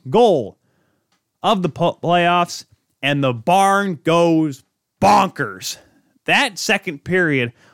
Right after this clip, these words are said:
the Islanders stormed back in such a way that I didn't even believe was possible. They outshot Tampa seventeen to nine, the same Tampa defense that only held them to eight shots in the third period in game three. Now seventeen shots, more than double that, 'cause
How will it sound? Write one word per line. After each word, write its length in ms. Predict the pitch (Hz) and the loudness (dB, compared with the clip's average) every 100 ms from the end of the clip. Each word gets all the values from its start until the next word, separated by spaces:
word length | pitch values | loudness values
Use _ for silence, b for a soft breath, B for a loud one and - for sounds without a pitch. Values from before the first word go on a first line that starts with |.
| b | b
the 160 | 139 - | -4 -4
Islanders 680 | 139 180 208 190 151 123 110 | -2 0 0 0 -2 -4 -6
stormed 580 | - - 170 220 220 156 | -12 -4 -2 0 -2 -2
back 260 | 160 170 | -2 -2
in 120 | 131 | -4
such 260 | 120 175 - | -4 -4 -4
a 80 | 143 | -4
way 300 | 143 170 160 | -4 -4 -4
that 100 | 117 | -6
I 220 | 135 190 | -6 -6
didn't 180 | 139 139 | -4 -4
even 180 | 131 117 | -4 -4
believe 240 | 127 123 | -4 -4
was 100 | 117 | -6
possible. 440 | - 147 160 131 | -2 -2 0 -4
They 140 | 127 139 | -6 -6
outshot 720 | 151 277 285 - - 196 180 | -2 0 -2 -8 -4 -2 -4
Tampa 380 | - 180 185 151 | -8 -6 -6 -6
seventeen 920 | - - 240 294 285 233 - 202 220 170 | -10 -4 -2 -2 -2 -6 -8 -6 -4 -4
to 80 | |
nine, 500 | 139 131 143 104 110 - b b b | -4 -4 -4 -4 -10 -14 b b b
the 120 | 170 | -8
same 420 | - 240 339 330 | -2 0 2 0
Tampa 360 | - 170 147 147 | -2 -2 -2 -4
defense 520 | 123 - 107 160 - - b b | -8 -10 -6 -6 -6 -16 b b
that 320 | 131 180 - _ _ | -2 -2 -2 _ _
only 320 | - 226 254 | -2 0 0
held 220 | 190 214 226 | -2 -2 -2
them 140 | 233 | -4
to 80 | 233 _ | -6 _
eight 220 | 339 311 | -2 -2
shots 380 | - 196 160 165 | -2 0 0 0
in 120 | 165 | -2
the 80 | 160 | -4
third 360 | 151 156 156 - | -2 0 -2 -4
period 300 | 147 147 139 | -6 -4 -4
in 80 | 135 | -4
game 240 | 139 135 | -4 -6
three. 280 | 226 269 277 | -2 0 0
Now 180 | 190 135 | 0 -4
seventeen 720 | - - 320 311 214 170 143 | -8 -4 -2 0 -2 -4 -4
shots, 280 | - 147 151 | -2 -4 -2
more 160 | 156 | -4
than 140 | 151 131 | -2 -2
double 320 | 254 294 196 | 2 2 2
that, 240 | 170 131 | -2 -4
'cause 160 | - 139 | -6 -6